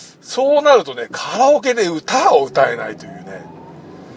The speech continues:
えー、ところでね、非常に辛いというのがあります。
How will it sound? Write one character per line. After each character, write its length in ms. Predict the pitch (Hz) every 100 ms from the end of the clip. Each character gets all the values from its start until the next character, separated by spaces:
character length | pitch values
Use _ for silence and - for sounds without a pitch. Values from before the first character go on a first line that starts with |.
| - - - - - - -
え 540 | 110 113 117 120 120
ー、 40 | -
と 160 | 131
こ 140 | 131 135
ろ 140 | 120
で 60 | 107
ね、 80 | 104 -
非 160 | 143 -
常 320 | 190 196 196
に 300 | 185 175 - -
辛 440 | - 165 170 175
い 60 | 151
と 100 | - - - - - - - - - 240 - 240
い 80 | 220
う 120 | 165
の 0 | -
が 240 | 151 101 - - - - - -
あ 160 | 120
り 140 | 139 139
ま 180 | 139 -
す。 420 | - - -